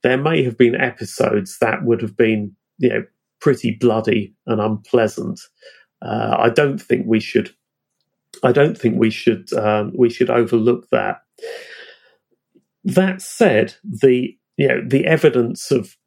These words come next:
wholesale, you know, burning, massacres, and this sort of thing remains,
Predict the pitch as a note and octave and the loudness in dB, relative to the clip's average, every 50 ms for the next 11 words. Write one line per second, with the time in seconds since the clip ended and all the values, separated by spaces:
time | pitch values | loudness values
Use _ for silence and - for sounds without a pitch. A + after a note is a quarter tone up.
0 | _ - - - C#3 B2+ - - - - C#3+ A#2+ A2+ A#2 A2 G#2+ G#2 G#2 F#2+ - | _ -6 -2 0 0 0 -2 -4 -2 0 0 2 2 2 2 2 0 0 -4 -8
1 | _ _ _ _ _ _ - B2+ A2+ - - - F#2+ - - C3+ B2+ A#2+ A#2 A2 | _ _ _ _ _ _ -2 -2 0 0 0 -2 -2 0 2 2 4 4 2 2
2 | A2 A2+ A2+ A2 G#2+ G2 A2 B2 A#2+ A2 - - - A2+ - - G#2+ G2+ G2+ F#2+ | 0 0 0 -2 -2 -2 -2 -2 -2 -2 -4 -4 -4 -4 -2 0 -2 -2 -2 -4
3 | - - - - - B2+ A2 A2 A#2+ - - - - A2 A#2+ A#2 A2+ - - - | -8 -14 -16 -10 -6 -4 -2 0 -2 -2 -2 -2 -4 -4 -4 -4 -8 -6 -6 -6
4 | G#2+ G2+ F#2 F#2 F#2 A#2+ B2 B2 C3 D3 D3 D3 C3+ C3 B2+ A#2 - - - - | -6 -6 -8 -6 0 2 2 2 2 2 0 0 0 0 -2 -4 -8 -12 -18 -20